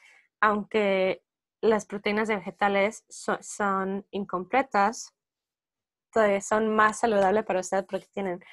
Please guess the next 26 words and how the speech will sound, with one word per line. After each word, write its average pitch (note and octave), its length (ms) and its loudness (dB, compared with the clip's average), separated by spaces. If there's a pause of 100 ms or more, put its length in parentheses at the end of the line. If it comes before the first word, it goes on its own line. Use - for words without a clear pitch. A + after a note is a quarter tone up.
(200)
más G3+ 300 -2
fibra, G#3+ 680 0 (260)
más G#3+ 200 -2
carbohidratos F#3 600 -4
complejos, G3+ 560 -4
hay G#3+ 80 2
más A3+ 240 -2
cosas G#3 500 0
en G3+ 160 -2
ese, G3 380 -4
en G3 80 -2
ese, G3+ 380 -6
en G3+ 80 -4
esa G#3 240 -4
fuente G3+ 320 -2
de G3 100 0
proteína, G3 380 -6
en G3+ 80 -4
esa, - 240 -8 (220)
ese G#3 240 -2
paquete, - 520 -12
pues, - 400 -20 (460)
de G3+ 180 0
proteína G3 600 -2
de G3 160 2
alimento G3+ 800 -2